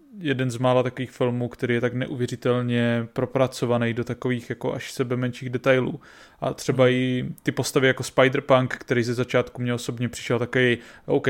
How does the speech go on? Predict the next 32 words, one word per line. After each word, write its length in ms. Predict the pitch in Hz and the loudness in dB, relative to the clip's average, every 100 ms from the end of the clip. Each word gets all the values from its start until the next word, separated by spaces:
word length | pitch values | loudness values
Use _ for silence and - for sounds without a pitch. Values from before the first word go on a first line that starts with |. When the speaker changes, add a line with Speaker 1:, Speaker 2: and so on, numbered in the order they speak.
| 127 | 2
Speaker 1:
ten 160 | 131 123 | 2 0
tam 140 | 135 | 4
má 140 | 135 123 | 4 4
gimmick, 420 | 120 120 123 - | 0 -2 -2 -2
ten 180 | 127 123 | -4 -4
tam 140 | 123 | -4
asi 180 | 113 123 | -4 -6
nebude 280 | 117 120 120 | -2 0 0
zase 180 | 123 | -2
tak 120 | 135 120 | -2 -2
jako 200 | 117 123 | -2 0
zajímavý, 560 | 127 120 123 123 127 - - - - | 2 2 2 4 2 -4 -20 -20 -2
tak 140 | 143 | 0
vlastně, 340 | 127 135 - 139 | 2 2 2 0
když 160 | 131 - | -2 -4
zpětně 380 | - 143 143 | -2 -2 -2
se 140 | - 127 | -4 -6
člověk 260 | 131 131 | -2 -2
potom 240 | - - 123 | -2 -6 -2
podívá 340 | 131 120 127 | -2 0 0
nad 160 | 123 120 | 0 -2
tím, 140 | 120 123 | -2 -2
jak 100 | - | 0
perfektně 500 | 165 - 139 127 123 | 0 0 -4 -2 -2
si 120 | 135 | 0
ho 60 | 117 | 0
zvolili, 480 | 113 127 127 131 | 2 2 4 4
jak 180 | 127 123 | 4 2
tam 220 | 131 127 139 | -2 -4 -6
úplně 260 | 147 131 120 | -6 -4 -2
zapadá, 500 | 123 - 131 131 123 | -2 4 6 8 8
dává 560 | 123 120 123 123 147 | 6 6 6 4 2